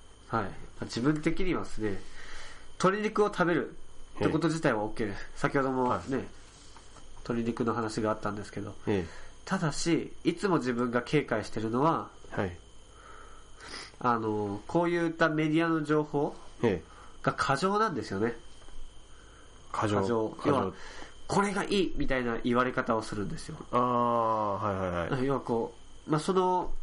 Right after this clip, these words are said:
Speaker 1: この間小耳に挟んだそのサラダチキン、なんか、百二十グラムでせ-、えー、百九十八円ぐらいのお手頃な値段らしいんですよ。
Speaker 2: うん。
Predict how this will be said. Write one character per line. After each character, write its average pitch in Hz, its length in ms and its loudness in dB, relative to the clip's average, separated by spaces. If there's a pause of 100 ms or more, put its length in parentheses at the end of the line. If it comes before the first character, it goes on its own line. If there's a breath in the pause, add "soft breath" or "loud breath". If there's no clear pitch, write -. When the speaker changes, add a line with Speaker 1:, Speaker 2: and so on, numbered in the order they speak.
(140)
Speaker 1:
こ 175 100 2
の 165 80 4
間 160 140 2
小 156 120 0
耳 151 160 6
に 147 80 2
挟 143 220 -2
ん 120 40 -2
だ 113 60 0
そ 113 100 -4
の 107 80 0
サ 131 140 2
ラ 131 80 6
ダ 135 100 6
チ - 140 4
キ - 120 -4
ン、 95 100 -6 (180)
な 131 80 2
ん 123 40 0
か、 104 460 0 (480 loud breath)
百 151 220 0
二 151 120 4
十 151 140 4
グ 147 120 4
ラ 143 100 2
ム 107 100 -4
で 101 160 -2
せ-、 - 240 0
え 110 240 0
ー、 - 20 -2
百 147 200 0
九 160 160 4
十 113 60 -2
八 117 200 -2
円 135 80 2
ぐ 135 80 2
ら 127 60 4
い - 20 0
の 98 100 -2
お 101 40 -6
手 127 100 -2
頃 120 240 4
な 117 100 0
値 113 140 2
段 120 160 2
ら 117 80 2
し - 80 -4
い 123 40 -6
ん 107 40 -4
で 98 80 -4
す - 60 -10
よ。 - 100 -12 (140)
Speaker 2:
う 98 40 -2
ん。 85 200 0